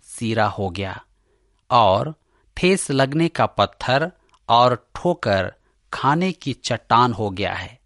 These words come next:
क्योंकि वे तो वचन को न मानकर ठोकर खाते हैं और इसी के लिए वे ठहराए भी गए हैं।" जी हाँ, मैंने तो यह भी देखा है कि इस प्रकार की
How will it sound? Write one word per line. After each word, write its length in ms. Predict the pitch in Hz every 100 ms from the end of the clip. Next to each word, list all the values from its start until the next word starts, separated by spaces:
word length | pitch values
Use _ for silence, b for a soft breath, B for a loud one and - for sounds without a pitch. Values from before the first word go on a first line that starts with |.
| _ _ _ _ _ -
क्योंकि 640 | 104 104 - 98 107 165 b b
वे 200 | 127 185
तो 300 | 202 175 151
वचन 380 | 123 131 175 170
को 200 | - 147
न 220 | 123 120
मानकर 840 | 156 160 127 131 175 - 101 95 - b b -
ठोकर 380 | 160 151 147 139
खाते 480 | - - 101 117
हैं 260 | 101 101 117 _ _ _ b b b
और 220 | 143 156 -
इसी 320 | 165 - 240 233
के 220 | - 113
लिए 360 | 92 92 120 b -
वे 180 | 127 139
ठहराए 560 | - 127 107 113 135 165
भी 200 | 147 123
गए 220 | 104 101
हैं।" 260 | 98 92 - _ _ _ _ _ _ _ _ 104
जी 240 | 101 127
हाँ, 280 | 117 107 - _ _ b b b 139
मैंने 340 | 160 190 214
तो 200 | 208 160
यह 220 | 131 139
भी 160 | 139 127
देखा 400 | 101 101 - 131
है 340 | 92 95 131
कि 500 | - - 120 117 - - _ _ 185
इस 200 | 196 -
प्रकार 460 | 143 135 147 170
की 380 | 165 117 98